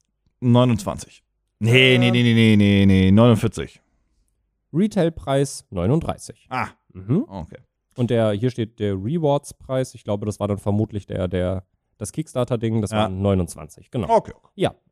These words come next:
Speaker 2: also,
Speaker 1: Okay.
Speaker 2: ähm,
Speaker 1: Fein, fein, fein, fein.
Speaker 2: finde ich, finde ich einen fairen Preis. Schaut euch das Projekt gerne mal an über den Link in den Shownotes. Ich finde gerade auf die Schnelle nicht, ob man ihn sich noch bestellen kann. Bestimmt irgendwo, würde ich von ausgehen. Wenn nicht,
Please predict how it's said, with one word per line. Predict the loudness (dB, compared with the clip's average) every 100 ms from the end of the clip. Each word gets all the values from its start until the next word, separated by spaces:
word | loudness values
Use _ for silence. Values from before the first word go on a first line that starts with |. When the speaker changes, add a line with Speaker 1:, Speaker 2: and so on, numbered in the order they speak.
| -10
Speaker 2:
also, | -6 -4 -2 -2
Speaker 1:
Okay. | 0
Speaker 2:
ähm, | 2 2 -2 _
Speaker 1:
Fein, | -20
fein, | -20
fein, | -20 -20
fein. | -20 -20 _
Speaker 2:
finde | 0 2 0
ich, | -4 _
finde | -4 -4 -2
ich |
einen | -6
fairen | -6 -4
Preis. | -4 -2
Schaut | -2 -2
euch | -4
das | -6
Projekt | -6 -8 -6
gerne | -4
mal | -2 -2
an | -2 -2
über | -2 -2
den | -2 -4
Link | -6 -4
in | -4
den | -2
Shownotes. | -2 -2 -2 -6
Ich | -14 -14 _
finde | -12 -6 -6
gerade | -2 -2
auf | -4
die | -8
Schnelle | -6 -2 -2
nicht, | -4 -10
ob | -12
man | -6 -4
ihn | -4
sich | -4
noch | -6 -6 -8
bestellen | -10 -10 -10 -6 -6 -8 _
kann. | -6 0 0 0 _ _ _ _ -6
Bestimmt | -4 -2 -2 -2 -2
irgendwo, | 0 0 0 0 0 0
würde | -2
ich | -4
von | -4
ausgehen. | -2 -2 -2 -2 -2 -2 _ _ _ _
Wenn | -4 0 2
nicht, | 2 0 _